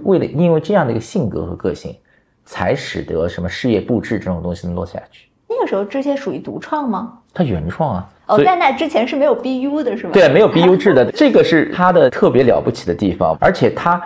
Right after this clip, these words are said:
Speaker 1: 相对于其他人，因为他有B U出现了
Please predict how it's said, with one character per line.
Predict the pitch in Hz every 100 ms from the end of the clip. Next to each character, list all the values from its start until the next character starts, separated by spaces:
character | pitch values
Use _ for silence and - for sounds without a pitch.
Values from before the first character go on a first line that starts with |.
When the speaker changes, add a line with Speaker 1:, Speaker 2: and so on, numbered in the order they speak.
| - -
Speaker 1:
相 | - 214
对 | 214 151
于 | 127 135 127 - _ _
其 | -
他 | 127 147
人， | 117
因 | 151
为 | 165
他 | 190
有 | 143 92
B | 101
U | 135
出 | 143 -
现 | 170
了 | 107 - -